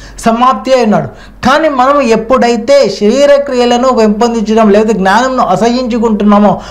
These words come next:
మనం ఏం చేస్తున్నాం? మనల్ని మనము క్రీస్తు దేనికి సమాప్తి అయి ఉన్నాడో, మళ్ళీ దాన్ని ఏం చేస్తున్నామండి? తెరుచుచున్నాము.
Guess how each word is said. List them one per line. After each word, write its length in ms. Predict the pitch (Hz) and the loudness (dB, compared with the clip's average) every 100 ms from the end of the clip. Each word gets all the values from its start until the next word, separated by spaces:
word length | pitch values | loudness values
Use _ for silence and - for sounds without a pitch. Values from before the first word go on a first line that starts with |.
| 196 202 | -6 0
మనం 180 | 214 | 0
ఏం 200 | 220 247 | 0 0
చేస్తున్నాం? 380 | 254 254 254 226 | 0 -2 -2 -2
మనల్ని 320 | 202 226 233 | 0 0 -2
మనము 560 | 226 233 233 233 233 226 - 262 - 147 131 - - - - | 0 -2 2 2 2 -2 -8 -14 -12 -12 -14 -18 -14 -12 -2
క్రీస్తు 300 | 247 285 262 | 0 0 0
దేనికి 420 | 202 233 254 240 | 0 0 -2 -2
సమాప్తి 540 | 214 208 269 277 277 | 0 2 0 -2 0
అయి 160 | 277 269 | 2 0
ఉన్నాడో, 320 | 247 240 240 | 0 0 2
మళ్ళీ 320 | 202 208 254 | 2 2 0
దాన్ని 340 | 220 233 220 220 | 0 -2 -2 -4
ఏం 140 | 226 | 0
చేస్తున్నామండి? 680 | 240 - 233 226 233 302 330 - - - - | -2 -2 0 0 2 0 -2 -8 -18 -18 -2
తెరుచుచున్నాము. 1120 | 208 262 285 294 254 233 196 165 156 165 147 | 0 0 -4 -8 -6 -2 -2 0 -2 -6 -8